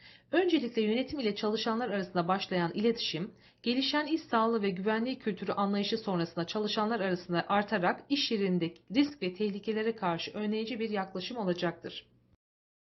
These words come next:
Sürecin en önemli dişlisini ise eğitimler oluşturmaktadır.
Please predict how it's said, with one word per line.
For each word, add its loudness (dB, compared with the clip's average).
Sürecin 2
en 2
önemli 0
dişlisini -6
ise -4
eğitimler 2
oluşturmaktadır. -2